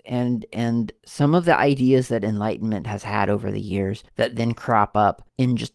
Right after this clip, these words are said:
mainstream Linux, it's just so cool. It really is. It's really neat. Okay, um, next up is, um, eSpeak N G.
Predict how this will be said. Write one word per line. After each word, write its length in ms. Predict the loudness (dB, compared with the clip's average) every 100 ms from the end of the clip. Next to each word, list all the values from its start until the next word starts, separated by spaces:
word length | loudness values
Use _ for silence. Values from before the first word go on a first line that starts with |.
| -4
mainstream 1000 | -2 0 0 0 -2 -4 -4 -2 -2 -2
Linux, 640 | -2 -2 -2 -8 -14 -16
it's 160 | -18 -16
just 340 | -2 0 0 0
so 200 | 0 0
cool. 400 | -4 -6 -6 -8
It 60 | -2
really 360 | 2 2 0
is. 160 | -4 -8
It's 180 | -10 -4
really 280 | -2 -2 -6
neat. 260 | -12 -16 -8 0
Okay, 340 | 2 0 -4 _ -2
um, 260 | 2 2 0
next 420 | 2 0 0 -6 0
up 260 | 2 2 -2 -4
is, 560 | 2 4 4 2 -4 -8 -2
um, 580 | 2 4 4 2 -2 -6 -6
eSpeak 680 | -2 -2 -4 -4 -4 -4 -16 -18 0
N 300 | 2 4 4
G. 360 | 2 0 -2